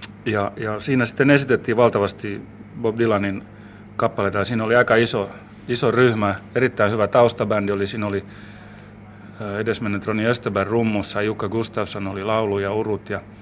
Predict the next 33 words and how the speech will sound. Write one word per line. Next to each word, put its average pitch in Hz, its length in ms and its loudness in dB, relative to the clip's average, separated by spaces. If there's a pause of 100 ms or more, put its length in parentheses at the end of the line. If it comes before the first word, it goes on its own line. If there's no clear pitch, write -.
(920)
ja 113 60 -2
niin 113 160 0
poispäin. 104 460 -2
Ja, 98 200 -4 (1000)
ja 110 100 -6
sitten 117 400 -2
siinä 123 240 0
oli 120 340 2 (520)
muun 113 160 -4
muassa 127 260 6
Hector 143 480 6
ynnä 117 200 4
muita, 113 340 4
ja 107 160 4
Hande 135 260 6
Nurmio 107 520 2 (200)
oli 107 180 -2
sitten 117 340 -2
yksi, - 320 -4 (200)
yksi 120 240 -6
näistä 101 340 -4
laulajista, 107 380 -4
joka 110 200 -8
lauloi 104 300 -4 (1040)
kai 110 160 -6
pari 104 260 -2
Dylanin 98 300 -2
kappaletta 95 400 -8
siinä 107 200 -6
mu-, 113 200 -6
sitten 104 280 -8
myöskin. 98 440 -6
Ja, 92 160 -10